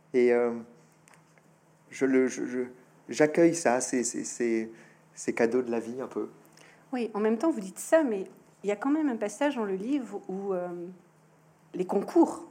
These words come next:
Speaker 2: on pourrait parler des concours, où là, quand même, l'idée, c'est quand même d'être le meilleur.
Speaker 1: Oui, complètement. Alors, ça, c'était ce rapport enfant.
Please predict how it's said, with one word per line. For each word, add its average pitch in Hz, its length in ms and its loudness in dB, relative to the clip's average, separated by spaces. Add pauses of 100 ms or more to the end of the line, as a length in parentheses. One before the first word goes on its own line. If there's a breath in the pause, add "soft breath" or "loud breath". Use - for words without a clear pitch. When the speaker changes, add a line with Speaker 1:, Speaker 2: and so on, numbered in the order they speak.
Speaker 2:
on 185 80 -6
pourrait 185 200 -8
parler 214 360 4
des - 100 -10
concours, 185 460 -8 (160)
où 180 100 -4
là, 233 200 10
quand 220 180 0
même, 202 420 2
l'idée, 185 360 2
c'est 262 120 -2
quand 180 120 -6
même 196 260 -2 (600)
d'être 208 360 -2
le 190 80 0
meilleur. 208 440 6 (360 loud breath)
Speaker 1:
Oui, 180 240 8
complètement. 170 340 6
Alors, 151 180 6
ça, 202 160 4
c'était 170 280 6
ce 165 140 6
rapport 151 340 8
enfant. 185 520 4